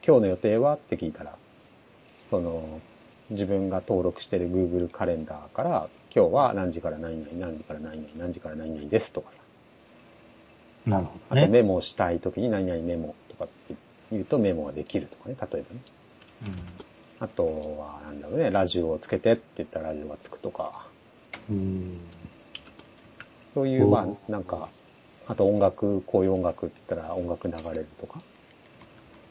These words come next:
Speaker 2: なるほどね。
Speaker 1: そういう感じじゃないですかね、多分。まあ、検索もできるんだろ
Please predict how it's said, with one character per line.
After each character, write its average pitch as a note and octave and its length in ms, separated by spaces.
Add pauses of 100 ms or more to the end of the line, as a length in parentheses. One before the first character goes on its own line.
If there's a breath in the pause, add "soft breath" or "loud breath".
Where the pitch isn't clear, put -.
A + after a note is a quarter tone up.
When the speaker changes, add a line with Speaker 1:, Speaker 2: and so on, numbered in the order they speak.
(1300)
Speaker 2:
な C#3 160
る A2+ 60
ほ G2 200
ど F#2+ 40
ね。 G2+ 240
Speaker 1:
そ D#3+ 140
う D#3+ 60
い D#3 340
う D3 40 (280)
感 C#3+ 360
じ C#3+ 120
じ C#3 40
ゃ B2 40
な F2 80
い - 20
で - 80
す - 80
か F#2 120
ね、 F#2+ 180
多 F#2 80
分。 D#2+ 80 (3000)
ま F3 80
あ、 - 40
検 E3+ 220
索 E3+ 240
も E3 240
で D3 100
き E3 160
る C#3 140
ん E2+ 140
だ D#2+ 100
ろ F2+ 180